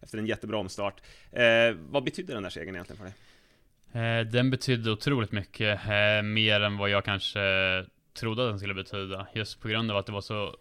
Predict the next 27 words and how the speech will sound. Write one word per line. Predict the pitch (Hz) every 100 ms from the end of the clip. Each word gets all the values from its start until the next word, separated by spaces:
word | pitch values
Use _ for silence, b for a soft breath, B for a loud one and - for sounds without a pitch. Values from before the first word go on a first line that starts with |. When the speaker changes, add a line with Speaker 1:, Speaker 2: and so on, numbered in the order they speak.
| _
Speaker 2:
otroligt | - - 117
länge | 104 101 117
sedan | 117 101 95
jag | 92
hade | 95 92
vunnit | 95 98 104 98
ett | 107
race. | 98 98 -
Det | 101
var | 98
ju | 95
faktiskt | 98 -
åtta | - 107 - 110
år | 104
sedan | - 92
jag | 92
hade | 90
vunnit | 92 95 101 98
en | 90
tävling | - 101 95 104 104
på, | - 95 90 113 -
på | 95 90
liksom, | 90 - 87 87 95 -
eh, | - 50 110 107
en | 92
hög | 98 87
nivå. | 92 104 104